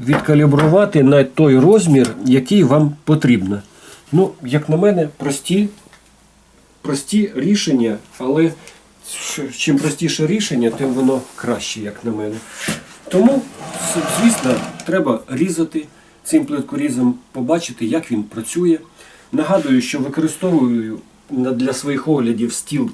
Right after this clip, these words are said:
Керамо. Як ви бачите, він хоч і коштує недорого, але він міцний і оптимально приход-, ну, підходить для різу плитки метр двадцять. Зараз, через деякий час,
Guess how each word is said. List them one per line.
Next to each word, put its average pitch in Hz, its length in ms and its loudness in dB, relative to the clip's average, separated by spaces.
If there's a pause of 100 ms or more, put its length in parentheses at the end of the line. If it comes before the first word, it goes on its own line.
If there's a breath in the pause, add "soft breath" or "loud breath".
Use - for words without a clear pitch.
(100)
Керамо. 127 460 0 (720 loud breath)
Як 139 200 0
ви 151 80 4
бачите, 151 460 0
він 123 380 4 (140)
хоч - 320 0
і 120 280 4
коштує 160 440 2
недорого, 113 460 4
але 143 180 4
він 113 200 2
міцний 147 480 2 (520 loud breath)
і 131 520 0 (280)
оптимально 151 600 2
приход-, 135 440 -2 (260)
ну, 139 180 4
підходить 135 500 -4
для 120 240 0
різу 151 280 -6
плитки 143 420 -8
метр 131 260 -4 (100)
двадцять. 98 360 -16 (360 loud breath)
Зараз, - 720 -4
через 117 280 -6
деякий 117 360 -4
час, 196 340 -4